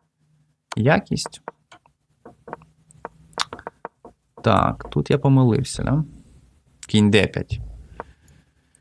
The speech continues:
Кінь Д п'ять, ну мені щось, що він не може взяти, да, тут? Є два.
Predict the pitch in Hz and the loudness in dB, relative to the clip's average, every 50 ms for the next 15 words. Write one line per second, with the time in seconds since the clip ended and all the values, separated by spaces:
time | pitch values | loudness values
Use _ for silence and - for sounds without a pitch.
0 | _ _ - - - 120 110 107 - 160 - 139 - 131 135 185 220 196 - 202 | _ _ -8 0 2 4 4 4 4 2 2 2 4 6 6 6 6 6 4 2
1 | - - - 147 135 135 - - - - - 110 101 92 101 113 131 143 135 131 | 2 2 2 0 0 0 -4 -8 -4 0 2 2 4 4 4 4 4 6 4 4
2 | 120 117 92 - - - 92 98 127 - - - - - - - _ _ _ _ | 4 4 4 2 2 0 0 0 -2 -2 -6 -8 -8 -10 -18 -20 _ _ _ _
3 | _ _ _ _ _ _ _ _ _ _ _ _ _ _ _ _ _ _ _ _ | _ _ _ _ _ _ _ _ _ _ _ _ _ _ _ _ _ _ _ _
4 | _ _ _ _ _ - - _ _ _ _ _ _ _ _ _ _ - 95 98 | _ _ _ _ _ -18 -18 _ _ _ _ _ _ _ _ _ _ -4 0 2
5 | 95 92 92 98 98 98 98 95 95 101 | 2 2 2 2 2 2 2 2 0 -2